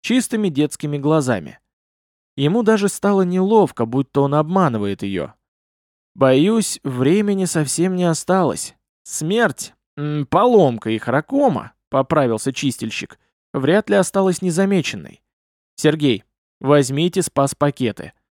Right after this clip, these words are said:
Мужчина достал из правого и левого кармана комбинезона два небольших предмета. «Вот, как пользоваться, знаете?»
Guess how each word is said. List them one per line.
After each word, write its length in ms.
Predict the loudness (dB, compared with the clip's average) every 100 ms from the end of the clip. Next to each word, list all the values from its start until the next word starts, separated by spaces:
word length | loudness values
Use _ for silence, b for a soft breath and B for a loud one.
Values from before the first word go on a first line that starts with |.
| _ _ _
Мужчина 520 | -4 -4 -2 0 0
достал 400 | 0 -2 -2 -2
из 100 | -2
правого 480 | -2 0 0 0 -2
и 80 | -2
левого 340 | -2 -2 -4
кармана 480 | -2 -2 0 -2 -4
комбинезона 800 | -8 -8 -6 -6 -4 -2 -2 -4 _
два 280 | -2 0 2
небольших 480 | 2 0 -2 -4 -4
предмета. 560 | -4 -4 -4 -6 -8 -20 _ _ _ _
«Вот, 380 | 2 4 4 _ _ _ _ -2
как 220 | -2 0
пользоваться, 540 | 2 4 2 -2 -4
знаете?» 500 | -2 0 0 -4 -14